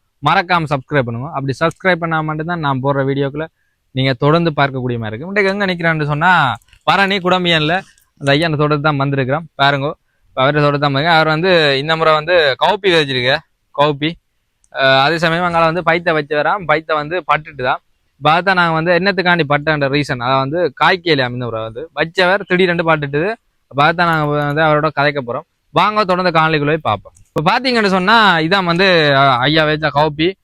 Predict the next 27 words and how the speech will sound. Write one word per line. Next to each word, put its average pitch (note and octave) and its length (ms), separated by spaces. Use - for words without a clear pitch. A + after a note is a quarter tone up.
பாருங்க, D3 320
உங்களை C#3+ 280
கொண்டு C3+ 300
உடைச்சு C#3 120
காட்டுறேன். A#2 440
பாருங்க, B2+ 280
இதான் C3+ 200
வந்து B2+ 240
கவுப்பி. B2 400
பாருங்க, G#2+ 320
இதான் G#2+ 300
வந்து A2 200
ஐயாண்ட A2 400
கவுப்பி. G#2+ 420
பாருங்க, G#2 280
கவுப்பி A2 340
வந்து G#2+ 320
தாண்டிட்டு G#2+ 280
இன்னும் C3 180
கொஞ்சம் A#2+ 200
காய A2 220
விடணும். G#2+ 200
அப்படியே A2 220
முறி. C#3 440
இது C#3 240
வந்து E3+ 200
பழம். D3+ 340